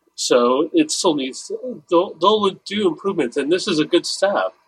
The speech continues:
And I've been waiting and waiting for electrolysis, and I, I think, uh, uh, Michael Tunnell, which, uh,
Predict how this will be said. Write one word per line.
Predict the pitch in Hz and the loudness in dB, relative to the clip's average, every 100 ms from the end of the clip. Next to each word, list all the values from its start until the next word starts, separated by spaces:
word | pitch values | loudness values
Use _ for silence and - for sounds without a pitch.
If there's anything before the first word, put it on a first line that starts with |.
| _ _ _ _ - | _ _ _ _ -4
And | 143 135 | 2 4
I've | 127 | 4
been | 135 123 110 | 2 0 2
waiting | 127 139 127 120 | 0 0 -2 -2
and | 110 | 0
waiting | 113 123 127 | 0 0 -2
for | - 123 | -4 -4
electrolysis, | 110 107 - - 123 123 123 - 107 - | -2 -6 -10 -4 0 2 0 -2 -4 -2
and | 113 | -4
I, | 113 _ - | -4 _ -2
I | 139 123 | 0 0
think, | - 139 - 123 - | -4 -12 -10 -14 -4
uh, | 113 110 104 98 _ _ _ _ _ _ | 0 0 -2 -4 _ _ _ _ _ _
uh, | 131 117 | -2 0
Michael | 107 110 131 139 | 0 -4 -4 -6
Tunnell, | - 120 127 131 | -8 -2 0 0
which, | 101 - 156 - | -4 -12 -14 -4
uh, | 127 | 0